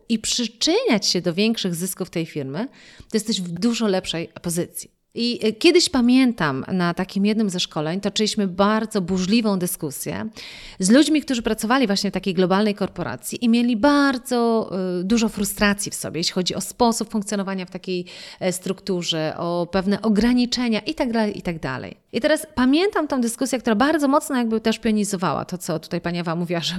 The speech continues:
podcast pionizuje. To tak samo ta dyskusja bardzo mocno pionizowała,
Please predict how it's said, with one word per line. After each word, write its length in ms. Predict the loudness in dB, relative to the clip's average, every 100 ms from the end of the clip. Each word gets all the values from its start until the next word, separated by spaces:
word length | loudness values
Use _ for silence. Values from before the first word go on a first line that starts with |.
| -2
podcast 360 | -2 0 -4 -4
pionizuje. 640 | -6 -4 -4 -4 -4 -6 -4
To 80 |
tak 120 | -2 2
samo 180 | 2
ta 120 | 4 2
dyskusja 440 | 2 0 -2 0
bardzo 240 | -2 -4
mocno 240 | -6 -6 -8
pionizowała, 760 | -4 -4 -2 -4 -4 -6 -8